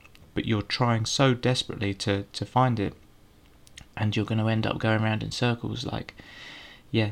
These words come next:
not being able to, to get this crucial bit of evidence because, yeah, you're just so determined for this person. Um, and of course, you've always got to remain objective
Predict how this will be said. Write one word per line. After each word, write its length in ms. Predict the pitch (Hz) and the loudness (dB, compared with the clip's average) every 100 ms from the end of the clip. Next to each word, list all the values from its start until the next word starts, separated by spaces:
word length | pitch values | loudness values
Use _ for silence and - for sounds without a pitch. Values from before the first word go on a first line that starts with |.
| - | 0
not 200 | 117 - | -2 0
being 240 | 107 107 | 0 2
able 240 | 110 104 113 | 2 0 -2
to, 440 | - 110 107 - - - - | 0 2 2 0 -8 -20 -8
to 100 | - | -4
get 240 | - - | 0 0
this 160 | 110 - | 0 -2
crucial 360 | - 117 - 107 | 0 0 0 -2
bit 140 | - | -2
of 100 | - | 0
evidence 440 | 107 101 98 95 | 0 0 -4 -4
because, 520 | - - - 113 101 - 147 - - - | -8 -12 -6 -4 -4 -8 -14 -20 -20 -10
yeah, 200 | 110 107 | -4 -4
you're 260 | 98 104 110 | -4 -4 -4
just 240 | 113 110 | -2 0
so 280 | - 139 147 | 0 2 0
determined 520 | 135 - 120 110 104 | 0 0 0 0 -2
for 100 | - | -4
this 160 | 104 104 | -6 -6
person. 500 | - 107 107 127 117 - - - - - - - - | -4 -4 -4 -8 -10 -12 -20 -20 -20 -20 -20 -12 -2
Um, 340 | 110 107 113 - - - - - | 0 2 0 -4 -18 -20 -10 0
and 100 | 123 | 2
of 80 | 127 | 2
course, 280 | - 131 - | 2 2 2
you've 240 | 131 127 | -2 -2
always 320 | - 156 156 - | 2 4 4 2
got 140 | - | -4
to 140 | - | -2
remain 400 | 120 117 117 113 - | 2 4 4 2 0
objective 720 | 110 - 120 - 104 98 - | -4 -2 -2 -2 -2 -2 -6